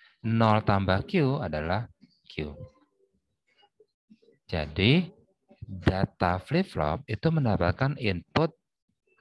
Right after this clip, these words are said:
Q, yaitu input yang berasal dari output sebelumnya.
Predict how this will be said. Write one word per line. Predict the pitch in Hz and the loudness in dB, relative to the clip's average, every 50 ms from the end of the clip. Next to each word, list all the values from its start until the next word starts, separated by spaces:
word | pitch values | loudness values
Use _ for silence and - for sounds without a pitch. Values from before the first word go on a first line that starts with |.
| _ - | _ -4
Q, | - 151 117 82 76 78 80 - - - _ _ _ _ - - | -2 0 0 0 -2 -6 -10 -12 -18 -20 _ _ _ _ -4 0
yaitu | 87 85 87 - - 143 | 2 2 2 4 4 2
input | - 120 101 87 85 - - 143 156 147 - - _ - - _ _ - - - _ _ _ _ | 4 4 2 2 2 2 4 4 4 2 -2 -10 _ -20 -20 _ _ -20 -20 -20 _ _ _ _
yang | - 117 135 | 2 2 4
berasal | 143 120 - 90 85 - - 123 143 120 | 4 4 2 2 0 -2 -2 -2 0 0
dari | 95 85 101 120 - | 0 0 0 -2 -2
output | 110 90 82 - - - 127 135 - - - _ _ - | -2 -2 -4 -4 -2 -2 -2 -2 -2 -8 -18 _ _ -14
sebelumnya. | - - 104 90 87 90 87 87 80 82 78 71 69 73 | -6 -4 -2 -2 0 0 0 -2 -2 -2 -4 -4 -4 -6